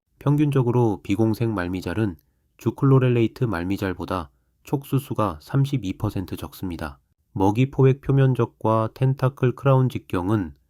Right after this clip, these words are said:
말미잘 크기에 따라 증가했습니다. 평균 섭취 시간은 주산 셀레이트 말미잘에 비해 주클로렐레이트 및 비공생 말미잘이 거의 두 배나 길었습니다. 섭취 시간은 실험 날짜 따라 달랐으며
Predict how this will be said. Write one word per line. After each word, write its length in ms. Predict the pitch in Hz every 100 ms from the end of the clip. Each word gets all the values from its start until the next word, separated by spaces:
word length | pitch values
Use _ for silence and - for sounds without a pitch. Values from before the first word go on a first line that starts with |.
| _ _
말미잘 640 | - 82 85 101 117 113 110
크기에 380 | - 127 120 110
따라 260 | - 101
증가했습니다. 960 | 92 - 95 92 92 - 92 85 80 73 _ _ _ -
평균 380 | 139 147 147 139
섭취 300 | 139 - 139
시간은 540 | 127 101 92 117 - _ _ _
주산 340 | - 98 123 123
셀레이트 460 | 123 120 113 -
말미잘에 580 | 113 85 90 95 98 92
비해 400 | 90 82 101 76 _ _ _ _
주클로렐레이트 920 | _ 107 - 131 131 120 113 110 - 104
및 240 | 123 135 _ _ _
비공생 580 | - 95 113 113 104 117
말미잘이 680 | 98 85 90 87 87 104 80 _ _ _
거의 260 | - 98 113 107
두 180 | 101
배나 240 | 101 101 101
길었습니다. 720 | - 85 - 87 80 76 69 _ _ _
섭취 380 | - 135 - 143
시간은 460 | 131 127 123 127 123
실험 360 | - 143 143
날짜 360 | 120 92 - 117
따라 260 | - 110
달랐으며 720 | 107 90 90 - 92 92 85